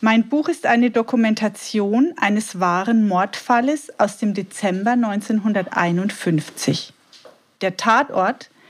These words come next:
die Starnberger Villa von Ottilie Adlon,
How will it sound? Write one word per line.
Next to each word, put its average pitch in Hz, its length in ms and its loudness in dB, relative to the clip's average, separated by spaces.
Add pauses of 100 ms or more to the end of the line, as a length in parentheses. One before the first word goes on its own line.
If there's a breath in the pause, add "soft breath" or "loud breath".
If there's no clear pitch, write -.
(220 soft breath)
die 214 80 -4
Starnberger 208 840 2
Villa 185 360 0 (240 loud breath)
von - 240 0
Ottilie 190 600 -2
Adlon, 202 600 0